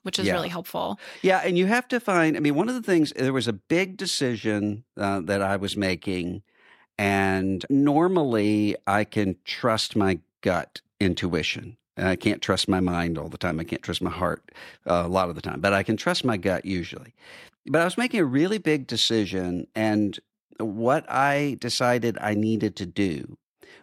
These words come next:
Speaker 2: was to spend time talking to people who fit into three categories. They knew me,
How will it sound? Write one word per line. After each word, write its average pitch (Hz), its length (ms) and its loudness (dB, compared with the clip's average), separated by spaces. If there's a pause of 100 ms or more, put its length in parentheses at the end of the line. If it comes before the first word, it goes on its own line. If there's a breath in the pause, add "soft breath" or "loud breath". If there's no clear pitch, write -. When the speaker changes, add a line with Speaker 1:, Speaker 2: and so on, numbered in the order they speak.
Speaker 2:
was 110 260 2
to 113 120 -2
spend 180 440 0
time 131 320 2
talking 135 500 0
to 123 80 -2
people 98 680 -2 (180)
who 113 160 2
fit - 360 0
into 95 280 -2
three 110 260 -4
categories. 73 420 -6
They 98 140 -2
knew 113 320 2
me, 101 540 2